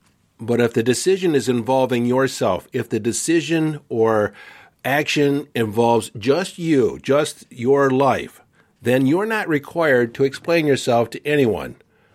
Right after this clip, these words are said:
And just to be clear, even in a committed relationship, you're not required to provide an explanation. But that decision may cost you the relationship, so you need to pick your battles.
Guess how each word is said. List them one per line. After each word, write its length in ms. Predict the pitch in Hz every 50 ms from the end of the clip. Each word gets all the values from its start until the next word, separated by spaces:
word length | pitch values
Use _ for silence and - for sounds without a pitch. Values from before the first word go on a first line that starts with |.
| _ _ _ _ _ _ _ _ -
And 200 | 120 123 135 120
just 180 | 156 180 180 -
to 60 | 170
be 100 | 170 147
clear, 460 | - - - 175 170 170 170 170 170 - -
even 460 | 165 190 208 202 175 196 196 185 180
in 200 | - - 156 160
a 80 | 156
committed 400 | 151 - - 143 143 151 139 139
relationship, 800 | 127 120 120 127 139 151 151 - 143 120 - - 107 92 - - _
you're 140 | - 123 123
not 300 | 127 131 135 151 151 -
required 880 | - 123 120 - - - - 147 151 147 131 117 110 107 95 110 - -
to 80 | - -
provide 640 | - 117 113 101 101 110 107 107 107 110 95 -
an 120 | - 101 101
explanation. 800 | 98 90 - - 123 117 131 147 147 131 - - 69 60 - - _ _ _ _ -
But 340 | 113 107 127 156 165 156 -
that 200 | 147 147 - -
decision 640 | 135 131 - 220 220 233 185 160 139 127 120 127 -
may 300 | - 123 139 160 160 160
cost 520 | - - - - 196 220 214 196 - -
you 280 | 117 104 90 76 76 -
the 100 | - 123
relationship, 720 | 120 131 135 143 147 - - 117 104 - 107 78 - - _ _ _ _
so 220 | - - 147 156
you 140 | 165 156 156
need 180 | 147 151 143 127
to 80 | -
pick 240 | 139 - 143 - -
your 80 | 135 123
battles. 640 | - 147 139 135 117 92 73 62 62 - - - -